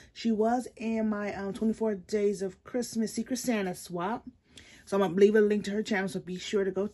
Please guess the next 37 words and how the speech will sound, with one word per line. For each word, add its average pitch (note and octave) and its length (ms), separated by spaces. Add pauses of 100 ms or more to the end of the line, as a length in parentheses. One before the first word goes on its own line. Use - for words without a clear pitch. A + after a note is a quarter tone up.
check - 300
her C#4 200
out. F#3 280 (560)
And A3 100
so A3 140
she B3+ 160
sent A#3+ 220
me A#3+ 60
this A#3 160
beautiful A#3 360
card. G3+ 640
It A3 80
said, A3+ 340
"Thanks, A#3 380
thanks." G#3+ 340
Got - 160
the - 80
sunglasses. A#3+ 1000 (380)
It D#3+ 80
says - 260
sunshine. A3+ 960 (540)
And E3 80
you E3 80
can E3 100
see G#3 160
right F#3 180
there F#3 180
in F3 80
that F3 120
yellow F3+ 240
paper, F#3 260
got F#3 180
the F3 60
little, F3+ 220
um, F3 380
sun F#3+ 420
smiling. F3 840